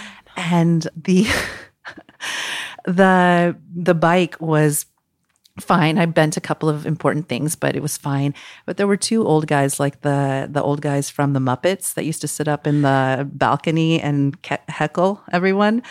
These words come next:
Well, they were just sitting there with their arms crossed, laughing at me. <laughs>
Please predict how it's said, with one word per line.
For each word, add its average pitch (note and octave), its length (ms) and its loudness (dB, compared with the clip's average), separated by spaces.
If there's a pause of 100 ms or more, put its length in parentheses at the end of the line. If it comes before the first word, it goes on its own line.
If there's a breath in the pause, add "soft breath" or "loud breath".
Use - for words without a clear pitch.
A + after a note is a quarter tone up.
(200 loud breath)
Well, D#3 380 0
they E3 180 0
were D#3+ 140 0
just C#3 220 -4
sitting C#3+ 300 -4
there C3+ 100 -4
with C3+ 100 -6
their - 160 -8
arms C3+ 300 -4
crossed, - 400 -2
laughing C3 500 -4
at - 240 -14
me. D#3+ 240 -2
<laughs> - 60 -10